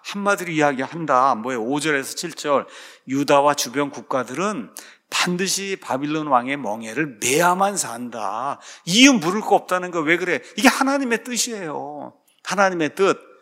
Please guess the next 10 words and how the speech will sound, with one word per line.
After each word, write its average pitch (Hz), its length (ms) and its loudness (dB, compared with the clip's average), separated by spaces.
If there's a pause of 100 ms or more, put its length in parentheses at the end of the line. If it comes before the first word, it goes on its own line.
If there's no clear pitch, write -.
(340)
예, 147 60 4
누구를 185 420 4
심판하기 185 480 4
위해서? 147 180 -2
일 147 160 -2
차적으로 131 560 0 (220)
유다를 143 420 0
심판하기 120 580 -6
위해서. 110 300 -8
근데 156 280 -2